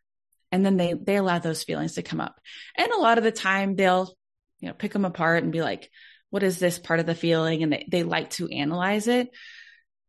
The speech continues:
But it can be really healing for fives to actually allow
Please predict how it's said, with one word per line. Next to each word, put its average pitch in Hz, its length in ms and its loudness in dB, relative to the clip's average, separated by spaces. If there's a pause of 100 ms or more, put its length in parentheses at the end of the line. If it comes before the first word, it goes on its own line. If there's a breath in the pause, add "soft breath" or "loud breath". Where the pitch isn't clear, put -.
(200)
But 226 160 4
it 220 80 2
can 247 120 8
be 254 100 10
really 226 240 6
healing 180 360 0
for 180 160 -6
fives 165 300 -2
to - 100 -4
actually 160 440 -6
allow 156 560 -4